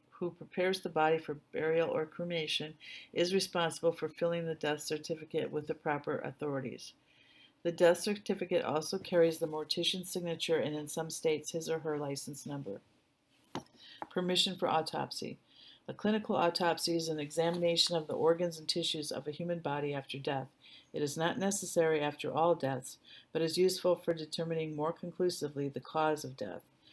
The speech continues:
The findings may affect the medical care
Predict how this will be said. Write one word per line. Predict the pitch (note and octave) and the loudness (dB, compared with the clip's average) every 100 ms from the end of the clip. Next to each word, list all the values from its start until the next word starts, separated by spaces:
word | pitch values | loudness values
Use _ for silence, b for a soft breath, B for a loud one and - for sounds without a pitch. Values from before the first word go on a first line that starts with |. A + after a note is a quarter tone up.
| B B - | B B -10
The | |
findings | - E3+ F3+ F#3 F3 | 2 4 4 0 -4
may | E3+ E3 | -2 2
affect | F#3 F#3 F3 E3 - | 2 4 2 2 -4
the | - D3 | -8 0
medical | C#3 D3 F3 | 2 2 2
care | F3 - E3+ D#3+ E3 | 0 2 4 4 0